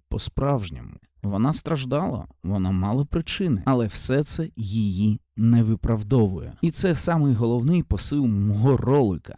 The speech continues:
Ми не маємо виправдовувати лиходіїв нічим, бо кіно, заграваючи з глядачами, дуже часто злодіїв робить сірими, просто незрозумілими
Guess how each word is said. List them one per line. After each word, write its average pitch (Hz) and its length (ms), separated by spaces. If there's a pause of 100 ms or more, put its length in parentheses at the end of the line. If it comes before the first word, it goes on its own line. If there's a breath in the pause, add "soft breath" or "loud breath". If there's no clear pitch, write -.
Ми 247 200
не 220 140
маємо 135 600 (120)
виправдовувати 117 1400 (180)
лиходіїв 143 1120
нічим, 120 800 (100)
бо 151 220
кіно, 190 500
заграваючи 131 720
з 104 100
глядачами, 131 800
дуже 151 380
часто - 580 (120)
злодіїв 110 720 (300 soft breath)
робить 160 460
сірими, 202 960 (100)
просто 220 560
незрозумілими 160 1300